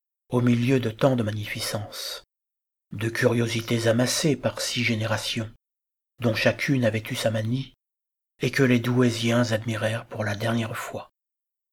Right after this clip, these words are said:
La reine de ce jour fut Marguerite, alors âgée de seize ans, et que ses parents présentèrent au monde. Elle attira tous les regards, par une extrême simplicité,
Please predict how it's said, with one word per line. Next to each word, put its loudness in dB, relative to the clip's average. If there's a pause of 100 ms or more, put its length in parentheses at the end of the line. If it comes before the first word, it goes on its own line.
(220)
La 2
reine 6
de 0
ce -2
jour 0
fut -2
Marguerite, -2 (720)
alors 4
âgée 2
de 0
seize 0
ans, 0 (840)
et 2
que -2
ses 0
parents 6
présentèrent 0
au 2
monde. -6 (1120)
Elle 2
attira 4
tous -6
les 0
regards, -2 (500)
par 0
une -4
extrême -2
simplicité, -8